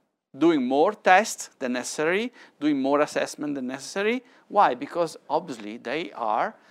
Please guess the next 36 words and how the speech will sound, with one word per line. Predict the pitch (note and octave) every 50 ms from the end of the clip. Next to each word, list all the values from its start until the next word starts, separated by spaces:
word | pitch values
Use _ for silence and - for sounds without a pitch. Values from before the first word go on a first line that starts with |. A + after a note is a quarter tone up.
| - - _ _ _ _ -
<laughs> | - - - - D3+
they, | D3 E3 F3 - - -
they | D#3+ D3 E3+ F3
are | F3 F3+ F3+
an | F#3+
industry, | G#3 A3+ G3+ C#3+ - - - - E2+
right? | - C3+ G#3 G#3+ A3 - _ - - - _
So | - - G#3 G3+ D#3+ - - - - - - -
that's | G#3+ C4 C4 -
why, | F3+ D#3+ C#3+ B2 G#2+ G#2 A2+ D3+ G3+ A#3
and | C3+ - C3+
I | B2
go | - - F3 D#3
back | C#3 D#3+ E3 -
to | - C#3
my | C3+ B2+ A#2
previous | - - C3 B2 A#2+ -
point, | - - A2+ A#2 C3 D#3 - -
I'm | - G3 G#3+ G#3
arguing | F#3+ D3+ C3 B2 A#2+ A#2 B2 C#3 D#3+ D#3+ C3+
that | C3 -
for | - - D3+
this | C#3+ F#3+ B3 A#3+
particular | - A#3 G3 - - - - F#3 E3+
technology, | D#3 - D#3 - D#3+ D#3 D#3 C#3+ B2 A2+ G#2+ A2+ C3+
for | C#3+ - B2
this | B2 E3 A3 -
particular, | - E3+ D3 - G3 - - D#3+ D3 C#3 C3+ - - - - - - - - -
uh, | - B2 -
industrial | - D3 C#3 C3+ C3+ E3+ G#3 - - - D#3+ C#3+ C3+
need | C3+ E3+ G3 E3+ C3+ C3+ C#3+ D3+ - - - - _ -
and | - - -
societal | - C3 - - F#3+ F3+ D#3 - D3+ C#3+
need, | C#3+ C#3 C3+ A#2+ A#2+
we | C3+ E3 G#3 G#3
need | F#3+ F3 E3+ F3 F#3 A3